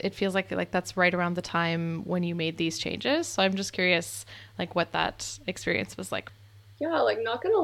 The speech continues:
Speaker 2: lie, it was tough. It was during the beginning of covid as well, which just added another layer.
Speaker 1: Yeah.
Speaker 2: But in a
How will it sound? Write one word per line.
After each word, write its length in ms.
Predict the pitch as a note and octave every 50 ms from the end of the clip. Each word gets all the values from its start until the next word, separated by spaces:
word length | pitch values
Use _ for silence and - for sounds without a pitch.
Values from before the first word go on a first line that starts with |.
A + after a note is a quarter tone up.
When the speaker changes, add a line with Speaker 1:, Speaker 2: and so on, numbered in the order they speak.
| D4 B3
Speaker 2:
lie, 220 | B3 B3 A#3+ A3 - -
it 100 | B3+ C4
was 220 | C4+ C#4 C#4 -
tough. 360 | - - - G#3 - F#3+ G3 -
It 140 | - A3+ A#3+
was 140 | A#3+ A3+ -
during 340 | - A#3+ A#3+ B3+ C4+ C#4
the 80 | C#4 C#4
beginning 280 | C#4+ C4 B3+ B3+ B3 A#3
of 100 | A3 A3
covid 340 | - - - G#3 G#3+ G#3+ G3+
as 200 | G#3+ G#3+ G#3+ - F#3
well, 320 | F#3 F#3+ G#3 A3 B3 B3
which 160 | A3+ A3 A3 - -
just 160 | - G#3+ G#3 - -
added 240 | G3+ G3 G3+ A3 A3+ A#3
another 260 | A#3+ A#3+ A#3+ A#3 A3+
layer. 540 | G#3 F#3 C#3+ F3 G3+ A3+ C4 C#4+ D4+ D#4 D4+ - - - - - -
Speaker 1:
Yeah. 80 | - - - - - - - -
Speaker 2:
But 180 | - B3+ - -
in 120 | A#3+ C4
a 60 | D4+